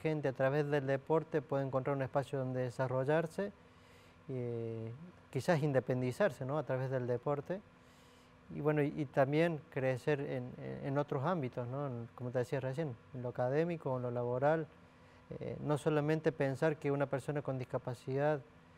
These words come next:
eh, puede vivir de la pensión o pidiendo, sino que nosotros también podemos estu-, estudiar, desarrollarnos en, en el estudio, ser profesionales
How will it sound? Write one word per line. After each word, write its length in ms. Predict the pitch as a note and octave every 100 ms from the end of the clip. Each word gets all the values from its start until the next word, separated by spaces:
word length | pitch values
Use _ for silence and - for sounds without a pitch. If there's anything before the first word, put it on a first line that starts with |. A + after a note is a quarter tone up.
| - - -
eh, 120 | C#3 B2+
puede 200 | C#3 C3
vivir 280 | B2+ C3+ C#3
de 80 |
la 80 | C3
pensión 540 | B2 B2+ B2+ B2 F3 D#3+
o 60 |
pidiendo, 540 | - C3 C#3 D#3+ F3 F#3
sino 360 | - C#3 D3+
que 260 | - D3 D3+ - - - - - -
nosotros 340 | C3 D#3 C#3
también 260 | B2+ C#3 D#3+
podemos 320 | C#3 C3+ C#3
estu-, 280 | - C3+ C#3
estudiar, 560 | D3+ B2 C3 B2+ D#3+ E3
desarrollarnos 760 | C3 - B2 B2+ C3 C#3+ C3+ B2+
en, 200 | A#2+ B2+ C3
en 80 | B2+
el 120 | B2
estudio, 380 | B2 - E3+ D3
ser 160 | C#3 C3+
profesionales 960 | C3 - C3 C3+ C3+ D3 E3 E3 D#3